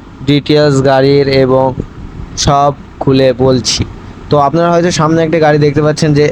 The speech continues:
এটা recently অং-, রং করা, আজকে রং করা হলো। এই গাড়িটার কাজ পুরো কমপ্লিট হলো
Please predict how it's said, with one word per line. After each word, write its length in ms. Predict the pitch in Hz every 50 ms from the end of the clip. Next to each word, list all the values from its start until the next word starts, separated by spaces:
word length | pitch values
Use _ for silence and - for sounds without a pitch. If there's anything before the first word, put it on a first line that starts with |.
| - 147
এটা 140 | 135 143 151 151 143 135
recently 560 | 143 139 139 - 175 170 175 165 165 170 170 165 135 143
অং-, 180 | 139 135 131 123 - - - 143 135 131
রং 120 | 135 135 139 135 - 143
করা, 240 | 135 127 127 127 151 170 - - - - - - - - - - - - - - 127 135
আজকে 240 | 143 135 - - 170 170 156 151
রং 80 | 147 147 143 -
করা 160 | 143 143 143 139
হলো। 180 | 139 131 135 143 165 170 - - - - - - -
এই 60 | 143 143 147
গাড়িটার 360 | 147 151 151 156 151 147 147 - 143
কাজ 140 | 135 131 139 127 -
পুরো 160 | - 143 143 139 - 139
কমপ্লিট 420 | 135 131 127 - 147 143 151 151 147 143
হলো 140 | 135 143